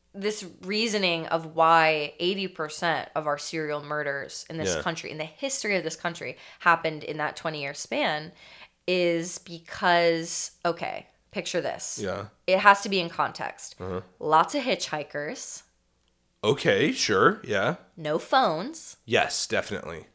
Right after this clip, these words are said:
Speaker 1: No D N A testing.
Speaker 2: Exactly, yeah.
Speaker 1: By and large, more trust in strangers.
Speaker 2: Definitely.
Speaker 1: Uh, more trust in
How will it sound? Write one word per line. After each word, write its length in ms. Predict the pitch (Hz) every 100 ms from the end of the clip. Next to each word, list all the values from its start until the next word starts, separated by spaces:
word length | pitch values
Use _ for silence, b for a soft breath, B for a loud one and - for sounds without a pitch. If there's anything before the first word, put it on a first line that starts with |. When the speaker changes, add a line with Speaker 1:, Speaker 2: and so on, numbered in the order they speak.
| -
Speaker 1:
No 360 | 156 151 151 170
D 240 | 175 190
N 120 | 196
A 120 | 208 233
testing. 640 | - 294 - 151 143 160
Speaker 2:
Exactly, 680 | 180 98 110 104 92 80 60
yeah. 300 | 95 104 85 - _ _ _ _ _ -
Speaker 1:
By 220 | 190 277
and 160 | 523
large, 300 | 339 226 208
more 200 | 180 175
trust 440 | 170 - 160 - 180
in 100 | 165
strangers. 1080 | - 151 143 151 170 220 285 - - - -
Speaker 2:
Definitely. 600 | 117 98 101 92 110 151
Speaker 1:
Uh, 380 | 165 156 151 143 -
more 200 | 170 175
trust 480 | - 180 175 -
in 320 | 180 160 156